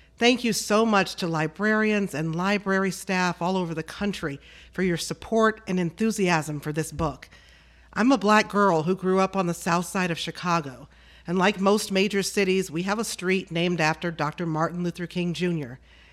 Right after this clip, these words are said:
And quite often, folks associate streets with the name King with violence and inner city poverty. Well, for me, that street offered hope and refuge, because most Saturday mornings, my mom took me to the King Branch Library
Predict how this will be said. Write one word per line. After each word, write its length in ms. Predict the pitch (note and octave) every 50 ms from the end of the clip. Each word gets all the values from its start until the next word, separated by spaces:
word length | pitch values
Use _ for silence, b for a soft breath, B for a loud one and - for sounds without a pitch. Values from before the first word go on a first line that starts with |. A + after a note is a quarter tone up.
| b b b
And 120 | b F#3 -
quite 240 | - C4 D4 D4 A#3+
often, 320 | A#3 C4 A#3+ A#3 G#3+ G3+
folks 300 | - - A3 G#3+ G#3+ -
associate 600 | G3 - - - G#3+ G#3+ - A3 G3+ F#3 F3+ F#3+
streets 520 | - - - G#3+ A#3 A3 G3 - - -
with 120 | F3+ F3 -
the 80 | F3+
name 240 | F3 F3+ F3 E3 D#3+
King 560 | - - - - D4 C4+ G#3+ F3 E3 D#3+ D#3 b b b b b b b b b
with 240 | E3+ F#3 - G3+ -
violence 600 | F#3 E3+ F#3 G3 G3 E3 D3+ D3 C#3 - - -
and 120 | D#3+ D#3+ -
inner 200 | G3+ G3 G#3 F#3+
city 300 | F3+ - - F#3+ F3+ D#3+
poverty. 680 | - - - F3+ F3+ E3+ D#3 C#3 A#2 A#2+ - - - _ _ b b b b b b b b
Well, 100 | b G3
for 160 | G3 - G#3+ G3+
me, 260 | G3+ G#3+ B3 C4 C4+
that 260 | G#3+ G3 F#3+ G3 -
street 320 | - - - F#3+ G3+ F#3 -
offered 320 | F3 F3+ E3+ - F3+ D#3+ -
hope 380 | - - G3 F#3 D3+ - - - b b b b b b
and 200 | b E3 E3 D#3+
refuge, 640 | E3+ G3 G3 F#3+ - D3 C#3 D3+ D3+ - - - - b b b b b b b
because 260 | F#3 A3 G#3 D3+ D#3
most 280 | E3+ F#3+ A3 B3 A#3+
Saturday 380 | - A#3+ A3+ A3 A3 G#3+ G#3+ G#3
mornings, 520 | F#3+ F3+ F3 F3+ F3 F3 E3+ E3 - -
my 120 | D#3 D#3 E3+
mom 360 | F3 F3 F3 F#3 G3 G3+ G#3+
took 260 | G#3 - G3+ - -
me 160 | F#3 F#3 F3+ F3
to 140 | - - D#3+
the 80 | D#3
King 320 | - - - F#3+ A3 C4 B3
Branch 420 | G#3 G3+ G3 F#3+ G3 F#3+ - -
Library 600 | E3+ F3 E3 E3 E3+ D#3+ D#3 D3 D3+ D3+ D3+ D3